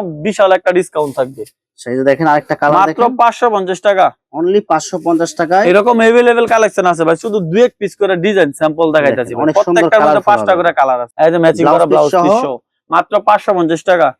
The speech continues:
Speaker 2: Only পাঁচশো পঞ্চাশ
Speaker 1: হ্যাঁ,
Speaker 2: টাকায়।
Speaker 1: প্রতি-, প্রতিদিনই আমাদের মাল আসে ভাই, প্রতিদিন মাল আসতেছে, বিক্রি করতেছে, আসতেছে, বিক্রি করতেছে। শুধু কি কি কোয়ালিটি গুলো আছে, এগুলো দুই এক পিস করে আপনার স্যাম্পল দেখাই দিছি ভাই।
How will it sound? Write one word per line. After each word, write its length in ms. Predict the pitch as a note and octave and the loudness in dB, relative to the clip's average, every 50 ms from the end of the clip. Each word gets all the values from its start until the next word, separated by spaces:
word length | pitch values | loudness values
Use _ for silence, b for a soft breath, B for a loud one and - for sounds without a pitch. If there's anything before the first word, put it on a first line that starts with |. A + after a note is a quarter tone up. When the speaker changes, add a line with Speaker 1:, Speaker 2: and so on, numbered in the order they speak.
| _ | _
Speaker 2:
Only 220 | C#3+ D#3 F3+ G3+ G#3 | -4 0 0 0 2
পাঁচশো 280 | G#3 F#3 E3 - - | 0 -2 -2 -2 -4
পঞ্চাশ 180 | E3 E3+ F3+ E3 | -4 -2 0 2
Speaker 1:
হ্যাঁ, 120 | D3+ D3+ | 2 2
Speaker 2:
টাকায়। 200 | E3+ G3+ G3 G3+ | 2 2 2 2
Speaker 1:
প্রতি-, 300 | B3 C4+ C4+ A#3+ A3+ F#3+ | 2 2 0 0 -2 -4
প্রতিদিনই 600 | - - A3 A3+ A3+ - D4 B3+ A3 C4 B3+ A#3+ | -4 0 0 0 0 2 0 2 2 2 2 4
আমাদের 280 | A3 G3+ G3+ F#3+ F#3+ F#3+ | 4 2 2 2 2 2
মাল 180 | F#3 F#3+ F#3+ G3+ | 2 4 4 4
আসে 180 | G3 F3+ E3 E3+ | 4 2 2 0
ভাই, 100 | E3 D#3+ | 0 0
প্রতিদিন 480 | C#3+ F3+ G3 F#3+ - F#3+ G3+ A3 A3+ A3 G#3+ | 0 0 -2 -2 -2 -4 -2 -2 -2 0 0
মাল 180 | G#3+ G#3 G#3+ | 2 4 4
আসতেছে, 380 | G#3+ G#3+ G#3 - G#3 G3+ F3+ G#3 | 4 2 2 0 -4 -4 -4 -4
বিক্রি 280 | F#3+ F3 F#3+ E3 - F#3+ | -6 -6 -6 -8 -8 -8
করতেছে, 320 | F#3+ G3 - - D#3+ D3 E3 | -8 -6 -6 -6 -4 -2 -2
আসতেছে, 340 | E3+ E3+ - G3 F#3 F#3 F#3 | -4 -4 -6 -10 -8 -6 -4
বিক্রি 240 | E3+ F3 E3 - F3 | -4 -4 -4 -2 -2
করতেছে। 380 | E3+ F3 E3 - D3 B2+ C#3 C#3+ | -2 -2 0 -2 -4 -4 -4 -2
শুধু 240 | D3 F3 F3+ G3+ B3 D4+ D#4 - _ _ _ _ _ - | -2 0 0 0 -2 -4 -6 -10 _ _ _ _ _ -6
কি 60 | F3 | -4
কি 140 | E3 G3+ G3 | -2 0 0
কোয়ালিটি 360 | - F#3+ G3 G#3+ A3+ A3 A3 | 2 2 2 2 2 0 -2
গুলো 160 | A3+ A3+ A#3+ A#3+ | 0 2 2 2
আছে, 120 | G3+ F#3+ | 2 0
এগুলো 180 | F#3+ G#3 A3 G3+ | 0 0 0 0
দুই 140 | F3 F#3 G#3+ | 0 0 -2
এক 80 | G3+ - | -2 -2
পিস 140 | - F3+ - | -6 -8 -8
করে 120 | - G3 G#3 | -4 -4 -4
আপনার 160 | G3+ G#3 F#3+ | -2 -4 -8
স্যাম্পল 320 | - - D#3+ D3 D3+ E3 D3 | -4 -2 -2 -2 -2 -4 -2
দেখাই 220 | C#3+ D#3 C#3+ C#3 C#3 | -2 0 0 -2 -4
দিছি 220 | C3+ B2 A2 C3 A#2+ | -4 -10 -12 -10 -10
ভাই। 120 | A2+ G#2 | -12 -12